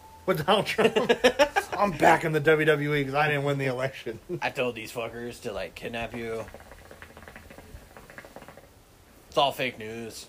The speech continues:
Speaker 1: And then he says, I'm I'm running to be the president of W W E. <laughs> Now that Vincent Kennedy McMahon is gone.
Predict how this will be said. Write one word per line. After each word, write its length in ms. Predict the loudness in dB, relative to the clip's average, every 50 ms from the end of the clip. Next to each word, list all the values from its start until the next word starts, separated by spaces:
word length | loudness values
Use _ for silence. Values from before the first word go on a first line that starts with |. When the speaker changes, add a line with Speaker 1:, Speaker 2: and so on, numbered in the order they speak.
| -20 -18 -8 -6
Speaker 1:
And 100 | -2 0
then 120 | 2 2
he 100 | 0 0
says, 180 | 0 2 2 4
I'm 320 | 4 4 2 0 -2 -6 -8 -14 -20 -20 -20 -20 -20 -20 -20 -18 -6 -4
I'm 160 | -2 0 4
running 300 | 4 6 6 6 4 2
to 60 | 2
be 100 | 0 0
the 100 | -2 -2
president 580 | -4 0 2 4 4 4 4 0 -2 -2 -4 -8 -8 -2
of 240 | 0 2 2 2 0 2
W 260 | 2 2 2 0 -2
W 400 | -2 -4 -4 -2 -2 -2 0 0
E. 240 | 0 0 -2 -6 -8 -14 -20 -20 -18 -8 -6
<laughs> 80 | -6 -6 -6 -12 -20 -20 -20 -20 -20 -20 -16 -4 2
Now 140 | 4 4 4
that 140 | 4 2
Vincent 500 | 2 0 0 0 -2 -6 -6 -6 -6 -6 -10 -18 -20 -20 -18 -6
Kennedy 380 | -4 0 0 0 0 0 -4
McMahon 440 | -6 -8 -8 -6 -6 -4 -4 -6 -6 -10
is 80 | -10
gone. 320 | -6 -6 -4 -4 -6 -8